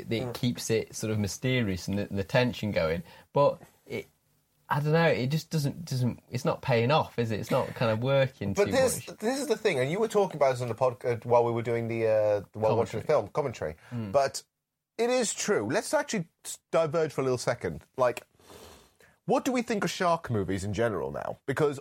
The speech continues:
Speaker 2: obviously, Jaws is the granddaddy of shark movies, right?
Speaker 1: Yeah.
Speaker 2: It's one that's done well. And all the mistakes and all the things that happened in,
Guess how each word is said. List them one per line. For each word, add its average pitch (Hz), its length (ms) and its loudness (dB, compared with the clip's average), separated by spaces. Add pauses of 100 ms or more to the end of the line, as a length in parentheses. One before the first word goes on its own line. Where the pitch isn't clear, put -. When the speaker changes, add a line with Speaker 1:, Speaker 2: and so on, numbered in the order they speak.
Speaker 2:
obviously, 165 680 0 (540)
Jaws 180 440 0
is 117 140 -4
the 123 100 -2
granddaddy 107 880 0 (140)
of 101 160 -2
shark 185 340 0
movies, 80 340 -4
right? 117 240 2
Speaker 1:
Yeah. 107 240 -10 (440)
Speaker 2:
It's 151 160 0
one 156 220 0
that's 143 180 -4
done 127 380 -2
well. 110 400 2 (400)
And 143 400 0 (180)
all 220 240 2
the 233 80 -2
mistakes 196 560 -2
and 135 120 0
all 151 80 0
the 135 80 -4
things 143 260 -4
that 127 120 0
happened 185 360 -2
in, 123 200 -4